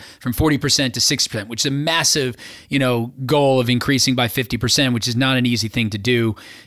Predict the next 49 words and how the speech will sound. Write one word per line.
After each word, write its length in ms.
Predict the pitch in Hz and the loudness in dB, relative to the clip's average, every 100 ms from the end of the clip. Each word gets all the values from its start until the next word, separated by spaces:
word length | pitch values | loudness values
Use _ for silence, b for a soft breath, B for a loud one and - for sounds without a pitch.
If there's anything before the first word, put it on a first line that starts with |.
| B | B
'cause 120 | 117 | -2
that 140 | 131 | 0
just 240 | - 120 - | 0 -4 -6
wasn't 300 | 135 131 117 104 | -2 -2 -2 -2
how 160 | 123 | 0
the 100 | 110 | 0
trends 320 | - 160 156 | 0 0 2
were 120 | 120 117 | 0 0
going. 440 | 120 120 117 110 - B B B | 0 0 0 -2 -8 B B B
I'm 100 | 151 | 0
not, 180 | 151 - - | 0 -2 -2
I 40 | |
don't 220 | 156 143 | 0 0
think 180 | 156 143 | -2 -2
we've 200 | 143 117 | -2 -2
gotten 340 | 143 131 131 123 | -2 -2 -2 -4
anywhere 320 | 127 120 127 | -2 -2 0
near 180 | 202 196 | 2 2
that. 360 | 160 147 - | 2 0 -4
Certainly, 320 | - 175 139 | -4 -2 -2
I 40 | 120 | -2
think 200 | 139 123 | -2 -2
we've 100 | 117 | -2
made 180 | 120 110 | -2 0
progress. 540 | 147 143 135 117 107 - B B | 0 0 0 0 -2 -8 B B
Is 160 | 160 156 | -2 2
there 260 | 165 170 | 2 2
some, 260 | - 185 175 | -2 -2 0
some 180 | - 202 | 0 0
of 40 | |
these 160 | 185 135 | 0 -2
meta 360 | 147 156 165 | 0 0 0
goals 480 | 127 123 143 151 131 | 0 0 2 2 0
that 140 | 127 | -2
then 280 | - 135 131 | -2 0 0
would 160 | 127 107 | -4 -4
symbolize 880 | - - 185 165 135 131 127 127 113 | -2 0 2 2 2 2 2 0 -2
that 180 | 120 - B B B | -6 -8 B B B
you're 240 | 139 147 | 0 2
hitting 300 | 127 151 139 | 2 2 2
on 160 | 135 127 | 2 2
those 260 | 123 117 | 0 0
larger 720 | 123 127 120 123 120 117 113 - | 0 0 0 -2 0 -2 -4 -4
impact 460 | 135 127 123 117 123 | -4 0 0 -2 -4
areas 280 | 113 107 | -4 -4
you're 80 | 107 | -6
trying 220 | 110 113 | -6 -4
to 80 | 104 | -4
do? 260 | 98 92 | -6 -10